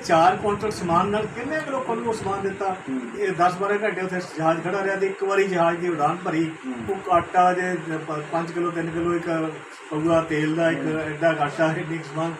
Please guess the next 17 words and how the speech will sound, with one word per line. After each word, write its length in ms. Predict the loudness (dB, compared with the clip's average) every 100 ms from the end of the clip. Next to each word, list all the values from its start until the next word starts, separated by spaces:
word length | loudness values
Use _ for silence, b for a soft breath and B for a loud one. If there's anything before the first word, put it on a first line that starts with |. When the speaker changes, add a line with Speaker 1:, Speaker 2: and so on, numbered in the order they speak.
| -12 -14
Speaker 2:
ਠੀਕ। 200 | -12 -4
Speaker 1:
ਉਹ 80 | -4
ਚ-, 260 | -4 -4
ਲੋਕਾਂ 420 | 0 2 0 0 -2
ਦੇ 60 |
ਸਿਰ 160 | -2 -4
'ਚ 80 | -4
ਸੁੱਟ 200 | -8 -6
ਕੇ 100 | -6
ਚਲੇ 260 | -6 -4 -4
ਗਏ। 80 | -4
Speaker 2:
ਹੂੰ। 360 | -4 -6 -10 -10 -4
Speaker 1:
ਇਸ 140 | -4
ਕਰਕੇ 280 | -4 -8 -6
ਮੈਂ 160 | -4 -4
ਸਮਝਦਾ 400 | -4 -6 -4 -6
ਕਿ 320 | -4 0